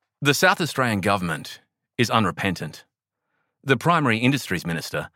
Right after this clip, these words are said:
David Basham, says there have been more than two hundred claims for the wild dog bounty over the past year, and it's helped pastoralists return to country, where attacks had made it unprofitable.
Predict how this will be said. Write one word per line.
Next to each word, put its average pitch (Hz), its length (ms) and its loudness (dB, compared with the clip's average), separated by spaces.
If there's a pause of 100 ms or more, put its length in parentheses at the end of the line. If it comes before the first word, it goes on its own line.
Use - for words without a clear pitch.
(220)
David 113 320 2
Basham, 87 580 -2 (680)
says 170 220 2
there 160 120 4
have 147 100 2
been 143 140 2
more 156 160 2
than 127 120 2
two 185 220 0
hundred 135 280 2
claims 117 420 0
for - 100 -8
the 95 100 0
wild 101 320 4
dog 90 220 -2
bounty 117 500 -2
over 107 140 2
the 101 100 -4
past - 480 -4
year, 101 380 0 (1040)
and 127 100 4
it's 117 120 -2
helped 156 320 0
pastoralists 131 720 -2 (100)
return 117 380 2
to 95 80 -6
country, - 520 -4 (600)
where 110 140 4
attacks - 540 -2 (360)
had 113 140 2
made 101 140 2
it 110 120 -6
unprofitable. 85 760 -2